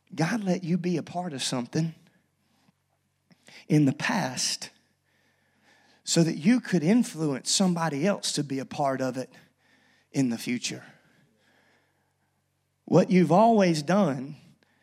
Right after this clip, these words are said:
is not your destiny. Continuing to do the same thing that you've always done is not going to get you where God wants to take you.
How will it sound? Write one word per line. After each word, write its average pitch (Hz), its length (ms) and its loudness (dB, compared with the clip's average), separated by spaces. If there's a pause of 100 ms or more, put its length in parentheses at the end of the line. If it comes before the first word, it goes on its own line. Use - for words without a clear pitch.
(180)
is 143 220 0
not 180 360 -2
your 147 160 -4
destiny. 123 760 -6 (1200)
Continuing 208 800 4
to 170 100 0
do 190 420 2
the 139 120 -4
same 185 460 0
thing 185 380 -4
that 143 100 -6
you've 160 220 2
always 160 460 -2
done 156 380 -4 (300)
is 135 220 -4
not 180 420 -6
going 180 360 -4
to 151 100 -12
get 143 380 -8
you 143 200 0
where 143 220 -4
God 160 400 -6
wants 135 300 -6
to - 100 -8
take - 480 -10
you. 117 220 -8